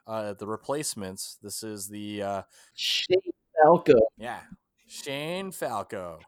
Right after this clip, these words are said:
Speaker 1: If you know anything about this movie, you'll, uh, you'll understand why it's one of my favorites and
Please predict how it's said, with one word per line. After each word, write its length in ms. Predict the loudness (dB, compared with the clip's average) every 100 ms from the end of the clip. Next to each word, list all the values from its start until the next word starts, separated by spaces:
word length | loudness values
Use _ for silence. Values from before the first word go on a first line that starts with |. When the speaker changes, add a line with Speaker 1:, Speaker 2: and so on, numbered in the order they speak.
| _
Speaker 1:
If 60 |
you 80 | -8
know 100 | -6
anything 220 | -4 -4
about 220 | 0 -2
this 160 | -2 -6
movie, 240 | -4 -4
you'll, 220 | -4 -4 -4
uh, 240 | -4 -6
you'll 180 | -6 -8
understand 400 | -8 -10 -10 -8
why 200 | -6 -8
it's 200 | -10 -12
one 100 | -12
of 60 | -12
my 120 | -12
favorites 520 | -12 -12 -12 -14 -16
and 220 | -16 -18